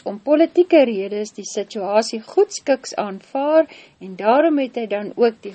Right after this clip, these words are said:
groet van die owerste met dieselfde welsprekendheid beantwoord. Ten slotte het hy tog ook aan die owerste gesê, "Liewe vriend, ons groot menere van die wêreld is dikwels tog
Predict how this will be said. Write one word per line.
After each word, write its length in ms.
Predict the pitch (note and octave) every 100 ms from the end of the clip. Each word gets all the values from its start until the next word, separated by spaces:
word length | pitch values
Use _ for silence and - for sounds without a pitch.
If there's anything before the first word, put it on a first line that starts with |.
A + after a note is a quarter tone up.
| -
groet 260 | A#3+ D#4+ -
van 180 | A#3 G3+
die 80 | -
owerste 600 | D4+ D#4+ C#4+ - G3+ G3+ G#3 _ _
met 140 | F#3+ F#3
dieselfde 680 | F#3+ - C4+ C4+ C4+ C4+
welsprekendheid 1040 | A#3+ A#3+ A#3 - G#3 G3+ G3+ A3 G3+ F3+ -
beantwoord. 680 | A#3 - F#3 F#3 - F#3+ F#3 _ _ _ _ _ _ _ _
Ten 160 | E4+ F4
slotte 480 | - F4+ F#4 C#4 G#3
het 180 | G#3 A3+
hy 60 | A3
tog 240 | A#3+ A#3
ook 320 | - B3+ B3
aan 240 | - G#3 G#3
die 60 |
owerste 480 | G#3 G#3 G#3+ - A3+
gesê, 480 | A3+ G#3+ - F#3 F3+ _ _ _ _ _
"Liewe 320 | G#3+ A3+ A3+
vriend, 400 | - C#4+ C4 D4+ - _ _ _ _
ons 380 | A#3+ D4 E4 -
groot 340 | A3+ C4 B3+
menere 520 | B3 A#3+ A3+ G#3+ A3+
van 200 | A3 A3+
die 140 | G#3+ G3
wêreld 440 | G3 G3 G3+ F#3+
is 200 | G3+ G#3+
dikwels 460 | B3 C4 B3 A#3 -
tog 160 | A3